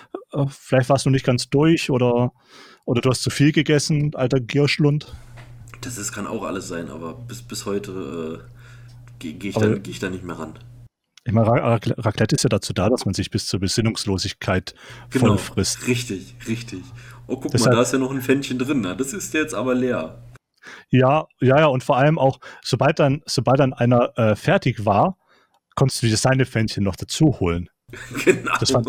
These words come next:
Speaker 1: das fand ich immer so toll. Wenn, wenn einer meiner Brüder dann satt war, hatte ich plötzlich vier Pfännchen statt zwei.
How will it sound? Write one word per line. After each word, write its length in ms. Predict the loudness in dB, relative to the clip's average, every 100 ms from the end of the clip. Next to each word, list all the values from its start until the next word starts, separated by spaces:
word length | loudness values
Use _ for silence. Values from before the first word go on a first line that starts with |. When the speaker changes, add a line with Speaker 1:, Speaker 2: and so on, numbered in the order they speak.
| -2
Speaker 1:
das 120 | -2
fand 160 | 0 -2
ich 120 | -2
immer 140 | 0 0
so 100 | 0
toll. 200 | -2 -2
Wenn, 140 | -2 -4 -12 -6
wenn 100 | 0
einer 240 | 4 4
meiner 220 | 4 4 2
Brüder 320 | 4 4 4
dann 200 | 0 -4 _ _
satt 340 | -4 -4 0
war, 280 | 2 2 -2 _ _ _ _ _ _ _ _ -2
hatte 180 | 0
ich 100 | 2
plötzlich 420 | 2 2 2 0 -2
vier 260 | 0 2 2
Pfännchen 420 | 2 0 0 -4
statt 240 | -4 -6
zwei. 340 | -4 -2 -2